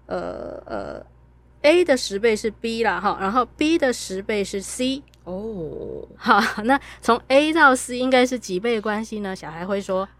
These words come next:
Speaker 2: 二十倍。
Speaker 1: <laughs> 对，就是很容易只
Speaker 2: 两个十啊。
Speaker 1: 只看数字，然后加法最容易的。
Speaker 2: 哦。
Speaker 1: <laughs> 就会这样想哦。
Speaker 2: 诶，那怎么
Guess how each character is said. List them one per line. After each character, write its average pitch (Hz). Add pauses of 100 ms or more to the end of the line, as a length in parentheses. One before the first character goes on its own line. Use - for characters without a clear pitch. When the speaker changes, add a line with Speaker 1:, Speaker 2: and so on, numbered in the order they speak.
Speaker 2:
二 262
十 190 (300)
倍。 220
Speaker 1:
<laughs> -
对， 370
就 370
是 -
很 214
容 240
易 339
只 -
Speaker 2:
两 220
个 247
十 226
啊。 269
Speaker 1:
只 269
看 339
数 320
字， 294
然 262
后 311
加 285
法 220
最 254
容 220
易 233
的。 269 (240)
Speaker 2:
哦。 233 (120)
Speaker 1:
<laughs> -
就 269
会 294
这 285
样 269
想 175
哦。 208 (120)
Speaker 2:
诶， - (280)
那 277
怎 262
么 190